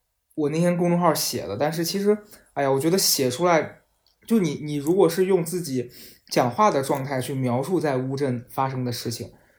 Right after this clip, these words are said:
那个文字会变得很不正经，因为毕竟受人家邀请去了，给人家写的东西还是要相对正式一点。如果我录一个播客，把它转成文字发出去，我怕人家景区会封杀我，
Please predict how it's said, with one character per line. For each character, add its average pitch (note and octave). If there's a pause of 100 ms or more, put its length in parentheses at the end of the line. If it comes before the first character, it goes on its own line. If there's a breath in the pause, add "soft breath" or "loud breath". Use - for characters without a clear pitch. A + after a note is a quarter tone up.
(600 soft breath)
那 F3
个 C#3
文 C3
字 E3+
会 F3
变 F3
得 D#3
很 B2
不 B2
正 C3+
经， - (440 soft breath)
因 E3+
为 F3+
毕 F#3
竟 D#3+
受 E3+
人 C#3+
家 D3+
邀 D#3
请 C3
去 C#3+
了， A#2+ (100)
给 B2
人 B2
家 C#3
写 C#3+
的 A#2
东 C#3
西 D3
还 B2+
是 C3+
要 C#3 (1080 soft breath)
相 E3+
对 F#3+
正 E3
式 B2
一 A2+
点。 -
如 C3+
果 D#3
我 A2+ (380 soft breath)
录 D#3+
一 C#3+
个 C#3+
播 C#3+
客， C#3
把 B2+
它 C3+
转 C3+
成 C3
文 B2+
字 C#3
发 C3
出 C3
去， B2+
我 A2
怕 C3+
人 B2+
家 C3+
景 B2
区 B2+
会 B2+
封 C3+
杀 A#2+
我， F#2